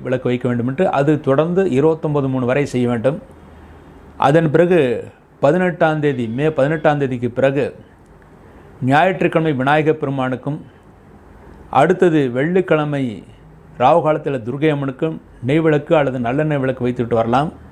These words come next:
இதன் மூலமாக, இந்த பிரார்த்தனைகள் மூலமாக கடகராசி வந்து இந்த வருடம் முழுமைக்கும் நன்மைகளை அடைவார்கள் என்பது உறுதி. கடகராசி வந்து இந்த வருடம் அறுபத்தைந்து சதவீத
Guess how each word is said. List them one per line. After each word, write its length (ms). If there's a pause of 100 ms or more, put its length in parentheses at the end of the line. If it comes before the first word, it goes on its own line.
(600)
இதன் 240
மூலமாக, 440 (340)
இந்த 140 (120)
பிரார்த்தனைகள் 580
மூலமாக 400
கடகராசி 420
வந்து 240
இந்த 120
வருடம் 320
முழுமைக்கும் 420
நன்மைகளை 380
அடைவார்கள் 480
என்பது 280
உறுதி. 240 (960)
கடகராசி 480
வந்து 180 (100)
இந்த 180
வருடம் 300
அறுபத்தைந்து 640
சதவீத 240